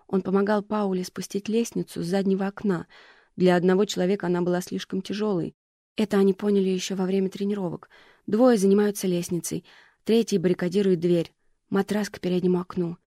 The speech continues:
«Пригибайтесь и бегите. Двигайтесь быстро.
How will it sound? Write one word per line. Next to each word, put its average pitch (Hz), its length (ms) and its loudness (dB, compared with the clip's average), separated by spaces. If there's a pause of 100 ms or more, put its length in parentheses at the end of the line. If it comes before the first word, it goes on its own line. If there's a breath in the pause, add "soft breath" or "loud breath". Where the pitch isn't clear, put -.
(440)
«Пригибайтесь 165 800 0
и 190 60 -2
бегите. 180 560 -8 (300 loud breath)
Двигайтесь 180 640 2
быстро. 165 440 -4